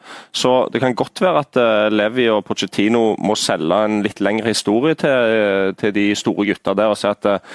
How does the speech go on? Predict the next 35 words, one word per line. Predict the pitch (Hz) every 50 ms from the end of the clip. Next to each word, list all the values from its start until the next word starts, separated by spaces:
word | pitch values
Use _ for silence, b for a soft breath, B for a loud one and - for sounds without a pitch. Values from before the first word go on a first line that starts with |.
| B B B _
«Nå | - 113 113
har | 110 110
vi | 92 117
bygd | 117 107 117
denne | 107 104
stadion. | - - 107 104 113 113 143 156 175 185 165 b b b b b b b _
Heng | - 113 107 98
med | 107 120
oss | 120 -
et | 110 98
år | 98 104 104
til, | - - 120 147 156
så | - 123 117
kanskje | - - - 101 76 - - 101 98
er |
det | 101 107
noen | 104 104 101
midler | 104 - - - 113 113 107 101 95 - B B B B B B
i | - 104
fremtiden.» | - 185 - - - - 185 170 139 147 208 220 202 - -
<clears throat> | - - -
Men | 165 180
så | - 196
er | 180 165
det | 151
jo | - - 139
spørsmål | - 147 139 -
hvor | 135 120
lenge | 101 82 87
en | 107 113
tror | - - 101 92 95 104 117 117 -
på | - 117
den | 101 104
fortellingen, | - - - - 101 92 117 139 143 135 110
da. | -